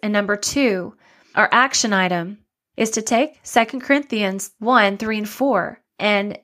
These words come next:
take it from an inward perspective to look outward, to learn from what we have been through and how God has ministered to us, to then look and see where other people are, where other people are hurting,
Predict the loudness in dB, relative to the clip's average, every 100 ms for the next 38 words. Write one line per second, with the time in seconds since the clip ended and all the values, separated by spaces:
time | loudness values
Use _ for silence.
0 | -4 0 2 2 2 0 -2 -4 -2 -2
1 | -2 -2 -2 2 0 2 2 2 0 _
2 | -4 0 0 0 2 4 4 -2 -8 -10
3 | -14 _ _ _ 0 2 4 4 6 2
4 | -2 -8 _ _ _ -6 2 2 2 2
5 | 2 2 -2 -2 0 0 2 0 0 -2
6 | -2 -4 -2 -2 -4 -6 -2 -4 -4 0
7 | 4 4 4 0 0 0 0 -2 -2 -2
8 | -2 0 0 0 -6 -14 _ -2 4 4
9 | 2 2 2 2 0 0 0 -4 -4 -2
10 | 0 -4 -8 _ _ _ _ 0 2 6
11 | 4 4 0 -4 -2 -2 0 2 2 0
12 | -4 0 0 2 2 2 -2 -6 -4 -2
13 | -2 -2 -2 -4 -6